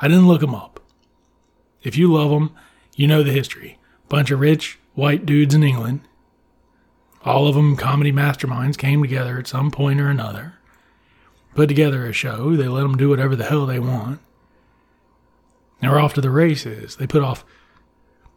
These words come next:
Monty Python and the Holy Grail before this comedy masterpiece. Whether or not you love it or hate it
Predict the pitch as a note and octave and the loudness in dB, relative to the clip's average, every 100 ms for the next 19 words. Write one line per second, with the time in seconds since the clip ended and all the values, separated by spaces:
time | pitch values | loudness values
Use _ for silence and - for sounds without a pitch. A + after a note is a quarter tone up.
0 | - C#3 C3+ C3+ B2+ C3+ B2 A#2+ A2 D3 | -4 -2 -2 -2 -2 -2 -4 -4 -2 -2
1 | B2+ C3 D3+ C#3 B2 D3+ D3+ C3 A#2 A#2+ | -2 0 0 0 -2 2 2 2 -2 -8
2 | D3 - - A#2+ B2 A#2+ B2 A#2 A2+ - | -12 -14 -14 -8 -6 -6 -6 -8 -10 -6
3 | C#3 C3+ C#3 - - _ _ _ _ _ | -4 -4 -6 -16 -20 _ _ _ _ _
4 | _ _ - C#3 A#2+ A#2+ A#2 B2+ A2+ - | _ _ -4 -2 -2 -4 -4 -6 -8 -10
5 | _ _ _ _ _ _ _ D3+ E3 E3 | _ _ _ _ _ _ _ 2 4 4
6 | D3+ C3+ A2+ D#3 C#3+ C3+ - | 2 0 0 0 2 -2 -6